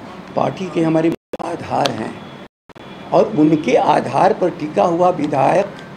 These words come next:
उनके आधार पर टिका हुआ पार्टी, उनके भी, बस सभी हम लोग, हम किसकी इच्छा पूरा करें? अपने उस सामान्य कार्यकर्ता का कि अपने को जबरदस्ती विशेष कोई डिक्लेयर कर दे, मैं उसको मान जाऊंगा।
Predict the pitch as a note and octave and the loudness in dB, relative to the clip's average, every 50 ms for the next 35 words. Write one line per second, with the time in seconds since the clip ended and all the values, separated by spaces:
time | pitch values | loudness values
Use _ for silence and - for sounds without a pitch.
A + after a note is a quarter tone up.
0 | - - - - D#3 F#3 F3+ - A#3 G#3 F#3+ E3 E3+ F3 E3+ E3+ - E3+ - - | -18 -12 -2 0 0 0 2 4 4 4 6 4 4 2 2 0 -2 -4 -4 -4
1 | - C#3 - D#3+ D#3 C#3 C#3 C#3 C3+ - - C3+ B2+ C3+ - F#3 F#3+ G3 G3 G3 | -8 -2 -2 0 0 2 0 0 -2 -2 -2 -2 -2 -2 -4 -6 -6 -6 -6 -6
2 | - - - - - - D#3 F3+ - - A#3 G#3+ G3 - - - - - - - | -8 -10 -12 -10 -4 -2 -2 0 0 0 -2 0 0 -4 -4 -6 -8 -6 -4 -6
3 | D#3 D3+ - D#3+ D#3 E3 E3 E3+ F#3 F3 - - D3 B2 D#3+ E3 C#3+ A#2+ C3 C3+ | -4 -2 -2 -2 -2 -2 -2 -2 -4 -4 -4 -6 -4 -2 -2 -2 -2 -4 -4 -4
4 | C3+ C3+ C3+ - - - - - - - - F3+ G3 - - - - - - G3 | -4 -4 -6 -8 -14 -16 -18 -18 -12 -4 -4 -2 -2 -2 -4 -6 -6 -6 -8 -8
5 | - - - F#3+ F#3+ - G3+ G#3 G#3+ G3+ G#3 A3+ A#3 C#4+ D#4+ D#4+ - - - - | -8 -2 -2 -2 0 0 0 0 0 0 -2 -4 -4 -4 -6 -6 -10 -14 -14 -10
6 | - - - - E3 D#3+ D#3 D#3 - E3 E3+ F3 F3+ G3 G#3 G3 - F#3 F3+ E3 | -8 -6 -4 -2 0 -2 -2 0 0 0 2 2 0 0 -2 -2 0 -2 -2 0
7 | E3+ F3+ E3 E3 - C4 C4 - - C4+ A3 - - - - - - - - - | 0 -2 -2 -2 -2 -4 -4 -4 -6 -6 -6 -8 -12 -14 -16 -16 -16 -18 -18 -18
8 | - - - - - - - - - - - - F3+ F#3 G3 G#3 G#3+ G#3+ A3+ G#3 | -18 -18 -18 -16 -16 -16 -16 -16 -16 -8 0 2 2 2 4 0 2 2 2 0
9 | - - - D3+ D#3+ F3+ E3+ - - A3+ F#3 E3 D#3 - - G#3+ G#3+ - - G3 | 0 -2 0 2 2 2 0 0 -2 -2 -2 -2 -2 0 0 0 0 2 -2 -2
10 | F#3+ - F#3+ F#3+ G3+ G#3 G#3+ G#3+ - A3 G3 - G3+ G3 G3 G3 G3 - - G3+ | -2 -2 -4 -2 0 0 0 0 0 -4 -2 0 0 0 0 -2 -4 -4 -4 -2
11 | G3 G#3 G#3 G3+ G#3 G#3 G#3+ G#3+ B3+ | 0 0 0 0 -2 -2 -2 -4 -4